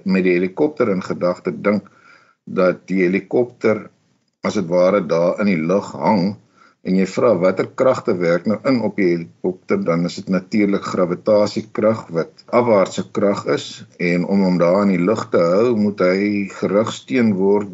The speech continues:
deur lugdruk. Nou dit is natuurlik nie sommer net so 'n eenvoudige analise om te maak om presies uit te vind hoe hierdie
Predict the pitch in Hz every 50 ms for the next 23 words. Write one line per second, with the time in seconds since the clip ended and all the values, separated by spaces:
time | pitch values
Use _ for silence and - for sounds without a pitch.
0 | - - 92 90 90 90 92 90 87 87 - - - - 98 101 - - _ -
1 | 92 104 120 117 - 95 85 82 85 85 85 92 92 - 92 85 - - 98 92
2 | 92 92 85 - _ - - 113 - _ _ - - 117 110 104 101 - - 120
3 | 104 104 101 98 95 95 92 - - - 110 101 92 90 90 85 - - 113 104
4 | 104 113 113 110 110 - 131 131 - - - - - - - _ - 107 107 101
5 | 95 95 95 107 110 - 135 113 98 101 - - 95 87 90 90 90 92 92 92
6 | - _ _ _ - - 87 85 - 92 87 - - 110 104 - - - 107 107
7 | 107 - 98 - - 101 92 85 - _ - - - - _ _ _ - - -
8 | 107 110 120 117 104 101 104 107 110 113 107 104 95 87 -